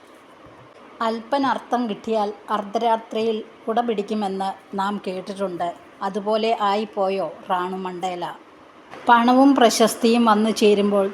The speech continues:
തങ്ങൾ ആരൊക്കെയോ ആണ് എന്നുള്ള ഒരു അഹങ്കാരമായിരിക്കുമോ ഇതിന് പിന്നിൽ? എടുത്തുയർത്തിയ കൈകൾ തന്നെ അവരെ നിലത്തിറക്കി എന്ന് വേണം പറയുവാൻ. ഇപ്പോൾ മൊണാലിസയും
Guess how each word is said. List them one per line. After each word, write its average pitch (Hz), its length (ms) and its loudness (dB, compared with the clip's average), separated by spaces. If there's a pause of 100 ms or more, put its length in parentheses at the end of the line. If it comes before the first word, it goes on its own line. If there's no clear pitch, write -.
(140)
തങ്ങൾ 233 380 6 (120)
ആരൊക്കെയോ 226 760 4 (100)
ആണ് 196 520 0
എന്നുള്ള 214 440 4
ഒരു 202 440 2
അഹങ്കാരമായിരിക്കുമോ 202 1400 2 (540)
ഇതിന് 196 240 -2
പിന്നിൽ? 180 380 -4 (280)
എടുത്തുയർത്തിയ 233 920 -4
കൈകൾ 214 420 -6
തന്നെ 208 440 -10 (100)
അവരെ 202 360 -6
നിലത്തിറക്കി 202 760 -8 (100)
എന്ന് 208 240 -8
വേണം 180 400 -12
പറയുവാൻ. 175 480 -8 (840)
ഇപ്പോൾ 247 380 0
മൊണാലിസയും 240 1000 -2